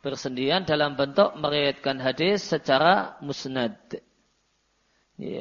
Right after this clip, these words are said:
musnad itu, ya, maknanya adalah marfu' muttasil. Marfu' dinisbatkan kepada Nabi, muttasil tidak ada yang sanadnya, tidak ada yang putus.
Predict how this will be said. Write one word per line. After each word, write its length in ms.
musnad 400
itu, 240
ya, 720
maknanya 400
adalah 400
marfu' 880
muttasil. 800
Marfu' 320
dinisbatkan 720
kepada 240
Nabi, 480
muttasil 640
tidak 160
ada 160
yang 140
sanadnya, 560
tidak 140
ada 160
yang 160
putus. 400